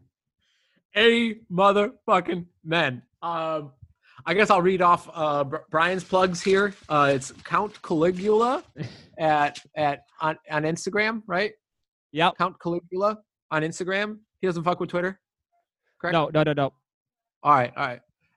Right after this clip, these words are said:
Speaker 1: Uh, and you can find me at Mouth Breather Inc. That's I N C, not I N K, uh,
Speaker 2: Did
Speaker 1: on Instagram.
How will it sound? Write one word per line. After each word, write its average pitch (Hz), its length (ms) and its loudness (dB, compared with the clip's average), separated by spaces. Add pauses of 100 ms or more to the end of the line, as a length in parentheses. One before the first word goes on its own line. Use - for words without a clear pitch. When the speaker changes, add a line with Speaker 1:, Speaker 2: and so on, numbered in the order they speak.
Speaker 1:
Uh, 151 420 0
and 165 260 -6
you 175 100 -4
can 175 160 -6
find 175 320 -4
me 180 140 -6
at 139 160 -14
Mouth 156 300 0
Breather 202 440 -2 (220)
Inc. 196 220 -6 (120)
That's 156 260 -10
I 165 180 2
N 165 160 -4
C, 185 240 -6
not 160 240 -2
I 156 180 2
N 156 160 -4
K, 160 380 -2 (600)
uh, 143 300 2
Speaker 2:
Did 143 80 2
Speaker 1:
on 143 100 4
Instagram. 226 560 2